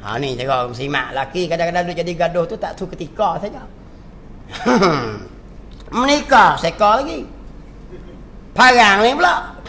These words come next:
Bini hak nombor dua ni pun lebih kurang tu kat lah. Kok mana sumbing apa? Tengah dak makan nasi. "Abang Mat, tadi parang takir-takir kayu patah.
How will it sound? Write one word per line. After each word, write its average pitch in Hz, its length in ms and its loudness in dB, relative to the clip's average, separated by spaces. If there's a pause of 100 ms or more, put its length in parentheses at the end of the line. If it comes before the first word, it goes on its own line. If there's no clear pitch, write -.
(1300)
Bini 302 320 4
hak 277 160 6
nombor 302 240 6
dua 302 240 8
ni 311 80 -2
pun 320 160 4
lebih 294 240 4
kurang 302 240 6
tu 302 160 -2
kat 285 80 2
lah. 302 320 2 (560)
Kok 233 160 0
mana 277 160 4
sumbing 294 480 4
apa? 294 400 4 (480)
Tengah 277 240 4
dak 254 80 6
makan 247 320 6
nasi. 190 160 0 (800)
"Abang 202 160 6
Mat, 220 480 2
tadi 202 320 -4 (240)
parang 233 400 4
takir-takir 226 480 -4
kayu 240 320 -2
patah. 214 320 -2